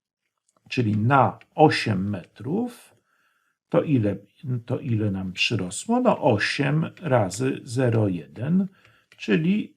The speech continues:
zero osiem atmosfery. No i wobec tego na trzydziestu metrach było ile? No, tyle, ile było na dwudziestu dwóch, czyli trzy i dwa,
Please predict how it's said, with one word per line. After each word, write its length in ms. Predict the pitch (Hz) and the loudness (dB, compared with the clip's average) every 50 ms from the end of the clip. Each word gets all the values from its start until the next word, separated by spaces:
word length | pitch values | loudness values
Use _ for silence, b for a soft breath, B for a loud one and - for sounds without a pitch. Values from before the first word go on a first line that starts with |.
| _ - | _ -6
zero 560 | 185 151 151 151 139 131 131 143 147 143 - | -4 0 4 4 6 6 6 4 4 2 0
osiem 520 | - 117 113 107 - - - 117 113 113 - | 0 -2 -2 -2 -2 -2 0 0 0 0 -2
atmosfery. 800 | - 131 117 113 - 120 110 107 - - - - - - - - _ _ _ _ _ _ _ _ _ _ _ _ _ _ _ _ _ _ _ _ b b b b b b b b b b b b b - | -4 -6 -8 -6 -6 -6 -6 -6 -6 -10 -14 -16 -18 -20 -20 -20 _ _ _ _ _ _ _ _ _ _ _ _ _ _ _ _ _ _ _ _ b b b b b b b b b b b b b -2
No 60 | 254 240 | 2 6
i 20 | |
wobec 360 | 214 208 165 180 - - - | 6 8 8 8 6 6 2
tego 220 | - 165 139 143 135 | 2 4 4 6 8
na 160 | 147 165 - | 8 8 8
trzydziestu 640 | - - - 147 127 120 113 98 - - - - 98 | 6 4 0 0 2 2 0 0 0 -4 -6 -8 -6
metrach 840 | 98 95 90 - _ - 175 196 233 240 214 - - - - - _ _ _ _ _ _ _ _ _ _ _ _ _ _ _ _ _ _ _ _ _ _ _ _ _ _ - | -6 -8 -10 -12 _ -8 -6 -4 -4 -4 -6 -8 -12 -20 -20 -20 _ _ _ _ _ _ _ _ _ _ _ _ _ _ _ _ _ _ _ _ _ _ _ _ _ _ -12
było 640 | 120 120 123 123 123 123 123 123 123 120 117 113 _ _ _ - - _ _ _ _ _ _ _ _ _ _ _ - - _ _ _ _ _ _ _ _ _ _ _ _ _ _ _ _ - - - | -6 -2 0 0 2 2 2 0 0 -2 -6 -12 _ _ _ -20 -20 _ _ _ _ _ _ _ _ _ _ _ -20 -20 _ _ _ _ _ _ _ _ _ _ _ _ _ _ _ _ -20 -10 -4
ile? 360 | 120 110 110 135 196 247 269 | -2 0 0 2 2 2 4
No, 140 | 254 214 170 | 4 4 4
tyle, 340 | - - 202 180 165 160 147 | 4 4 6 8 8 8 8
ile 180 | 135 139 131 | 8 6 4
było 200 | 117 131 131 123 | 4 4 4 4
na 120 | 120 120 107 | 4 4 2
dwudziestu 460 | 95 107 110 110 117 113 - - 120 | 0 -2 -2 -4 -4 -4 -6 -8 -8
dwóch, 300 | 107 107 131 131 117 - | -2 0 0 0 0 -2
czyli 320 | - - 107 98 92 82 | -6 -8 -6 -6 -8 -6
trzy 320 | - - - - - 175 - | -4 -2 0 0 2 0 -2
i 180 | - - 98 | -2 -4 -8
dwa, 560 | 90 87 90 92 120 156 196 247 269 269 - | -8 -8 -8 -4 0 2 2 2 2 0 -4